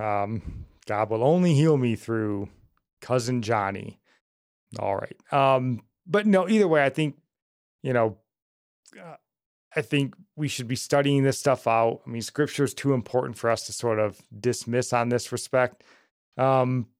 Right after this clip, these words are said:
so I think you should pray and you should read scripture with an eye towards study, not just reading. Um, and then I think you can go and pick up some extra resources for yourself,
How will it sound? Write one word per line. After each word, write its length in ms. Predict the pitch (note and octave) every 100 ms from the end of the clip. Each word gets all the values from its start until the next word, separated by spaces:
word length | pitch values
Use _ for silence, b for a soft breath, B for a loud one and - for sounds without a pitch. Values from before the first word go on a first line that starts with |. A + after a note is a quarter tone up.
| _ _ _ _ _
so 180 | - F3
I 60 | E3
think 200 | F#3+ D3
you 60 |
should 220 | - C3+ -
pray 400 | C#3+ D3 D3 C#3+
and 180 | D3+
you 60 | C#3+
should 300 | - C3 G#2
read 420 | A2+ C3+ C#3+ C#3+
scripture 760 | - - C#3 C3+ - C#3 C3+ - b b -
with 100 | A#2+
an 100 | A#2+
eye 260 | A#2 A#2 B2+
towards 360 | A#2+ A#2+ A2
study, 500 | - - B2+ C#3 D#3 D3 _ _
not 240 | A2+ A2 A2
just 200 | A#2+ G#2
reading. 520 | G#2 A2+ C3 D3 C#3+ b b b _ -
Um, 260 | B2+ C3
and 100 | C#3+
then 80 | E3+
I 80 | G3
think 200 | F#3+ E3
you 80 | D#3
can 160 | D#3
go 160 | C#3+ D#3
and 100 | B2+
pick 140 | D3
up 100 | D3+
some 160 | - C#3
extra 300 | C#3 - C#3+
resources 640 | B2+ D3+ - G#2+ G2+ A2+ -
for 120 | A#2
yourself, 600 | G#2+ G#2 A2+ G#2+ G2+